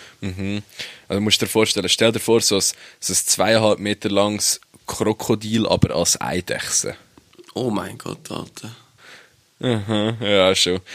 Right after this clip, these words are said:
Speaker 2: Ist,
Speaker 1: Das ist schon, das
Speaker 2: ist
Speaker 1: ist
Speaker 2: denn
Speaker 1: schon
Speaker 2: das, ist denn das friedlich?
Speaker 1: Ja.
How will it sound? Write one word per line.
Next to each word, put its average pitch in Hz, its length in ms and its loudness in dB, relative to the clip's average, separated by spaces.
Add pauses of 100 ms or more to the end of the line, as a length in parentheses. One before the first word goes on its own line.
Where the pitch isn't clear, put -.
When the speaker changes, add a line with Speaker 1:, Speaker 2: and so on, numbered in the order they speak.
Speaker 2:
Ist, - 80 0
Speaker 1:
Das 110 100 2
ist - 160 6
schon, 95 340 2
das - 120 -2
Speaker 2:
ist 120 60 6
Speaker 1:
ist - 100 6
Speaker 2:
denn 107 80 0
Speaker 1:
schon 107 80 4
Speaker 2:
das, - 260 -2 (240)
ist - 200 2
denn 117 80 0
das 104 240 0
friedlich? 113 500 0 (540)
Speaker 1:
Ja. 113 880 2